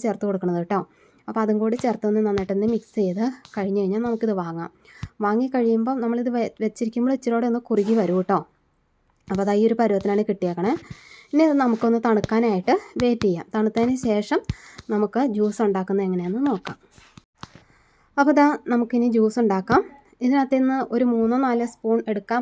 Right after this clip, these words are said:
അത് നമുക്കിടെ ടേസ്റ്റിനനുസരിച്ച് ഇനി രണ്ടോ സ്-, മൂന്നോ ഒക്കെ ആയിട്ട് കുറയ്ക്കുകയോ കൂട്ടുകയോ ചെയ്യാം കേട്ടോ. അപ്പോൾ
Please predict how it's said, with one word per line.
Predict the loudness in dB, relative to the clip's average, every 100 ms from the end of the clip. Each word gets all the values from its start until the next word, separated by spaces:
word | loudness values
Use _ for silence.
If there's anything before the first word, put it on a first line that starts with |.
| -2
അത് | -4 -2
നമുക്കിടെ | -2 -2 0 0
ടേസ്റ്റിനനുസരിച്ച് | 0 -2 -2 -2 -4 -6 -4 -2
ഇനി | -2 0
രണ്ടോ | -2 -2 -4
സ്-, | -4 -4
മൂന്നോ | -2 -2
ഒക്കെ | -2 -2
ആയിട്ട് | -2 -2
കുറയ്ക്കുകയോ | -4 -2 -2 -2
കൂട്ടുകയോ | -2 -2 -2 0
ചെയ്യാം | -2 -2
കേട്ടോ. | -4 -6 _ -18 -18 -18 -8
അപ്പോൾ | -8